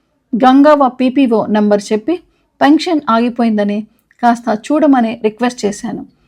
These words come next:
మళ్ళీ చెబుతానని కాల్ కట్ చేశాడు అతను. గంగవ్వ తన కష్టాలు చెప్పుకోసాగింది. చెల్లెలి కూతురు దగ్గర ఉండి వచ్చిందట. నిజామాబాద్కి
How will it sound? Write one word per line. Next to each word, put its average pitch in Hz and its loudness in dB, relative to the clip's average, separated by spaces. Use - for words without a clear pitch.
మళ్ళీ 285 4
చెబుతానని 240 0
కాల్ 262 -2
కట్ 233 -2
చేశాడు 247 -2
అతను. - -10
గంగవ్వ 247 2
తన 226 0
కష్టాలు 240 0
చెప్పుకోసాగింది. 214 -6
చెల్లెలి 294 4
కూతురు 262 -2
దగ్గర 233 0
ఉండి 247 4
వచ్చిందట. 220 -2
నిజామాబాద్కి 247 2